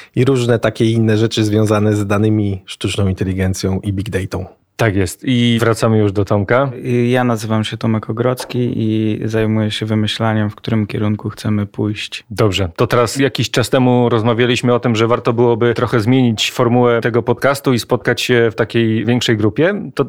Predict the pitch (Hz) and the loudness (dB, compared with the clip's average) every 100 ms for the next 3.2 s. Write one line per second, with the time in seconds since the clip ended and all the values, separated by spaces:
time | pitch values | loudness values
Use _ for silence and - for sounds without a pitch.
0 | - 139 127 131 113 113 110 107 107 110 | 0 0 2 2 2 4 4 2 0 0
1 | 110 113 104 113 120 110 110 98 107 - | -2 -2 -2 -2 0 2 2 0 -4 0
2 | 147 180 110 113 110 110 120 107 110 107 | 0 0 -2 -2 0 0 -2 -2 0 0
3 | 95 175 | -2 -4